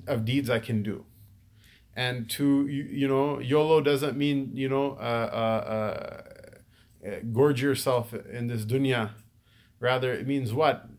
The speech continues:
You only live once, so you may as well make it count. Pick the best for yourself. Uh,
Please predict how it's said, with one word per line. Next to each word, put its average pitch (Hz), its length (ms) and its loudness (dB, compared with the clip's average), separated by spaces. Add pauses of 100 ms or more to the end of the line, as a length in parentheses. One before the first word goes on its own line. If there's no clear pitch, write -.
(140)
You 135 280 -2
only 147 180 0
live 139 280 2
once, 143 280 0
so - 160 -4
you 139 180 -2
may 143 140 0
as 135 140 -2
well 139 100 0
make 127 220 -4
it - 120 -8
count. 110 360 -4 (500)
Pick - 220 -4
the 139 80 -2
best - 320 2
for 139 160 0
yourself. - 560 -4 (480)
Uh, 113 220 -4